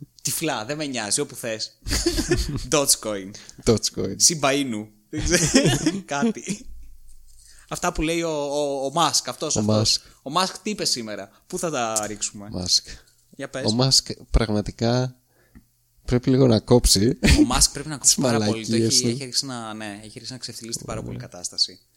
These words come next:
Speaker 2: Είχε πει ότι θα σταματήσει, ε, να δέχεται bitcoin.
Speaker 1: Μμμ.
Speaker 2: Γιατί,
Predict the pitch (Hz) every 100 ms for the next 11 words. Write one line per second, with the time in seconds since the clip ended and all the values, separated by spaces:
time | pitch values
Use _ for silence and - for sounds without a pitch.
0 | _ _ _ _ _ _ _ _ _ -
1 | 110 - 131 123 123 120 113 107 101 -
2 | _ _ _ _ _ _ _ _ - _
3 | - - 104 107 98 95 90 92 90 -
4 | 98 98 95 92 107 - 90 - 95 95
5 | 92 107 107 _ 101 92 95 - 87 92
6 | 95 - 110 156 - 131 113 107 120 _
7 | _ _ _ _ _ _ _ _ _ _
8 | _ _ _ _ _ _ 110 113 - 123
9 | 123 120 120 117 113 110 107 104